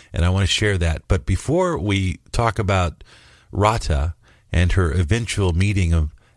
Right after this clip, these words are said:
Adam's firstborn son, Adam's son, her story actually begins hundreds of thousands of years before. And you might recall that the life carrier sons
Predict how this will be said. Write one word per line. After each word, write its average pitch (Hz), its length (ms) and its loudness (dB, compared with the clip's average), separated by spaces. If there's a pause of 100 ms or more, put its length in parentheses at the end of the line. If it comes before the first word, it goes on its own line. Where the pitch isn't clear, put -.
Adam's 92 400 0
firstborn 95 640 -2
son, 85 340 0
Adam's 87 400 2
son, 71 340 0 (1300)
her 170 120 -2
story 165 360 -2
actually 117 260 -2
begins 92 800 -2 (640)
hundreds 120 460 -2
of 95 80 0
thousands 90 440 2
of 78 140 2
years 80 260 2
before. 76 560 -2 (1800)
And 113 100 0
you 120 60 -2
might 147 140 2
recall 123 460 0
that 104 100 -2
the 98 100 -2
life 101 260 0
carrier 92 380 0
sons 78 640 0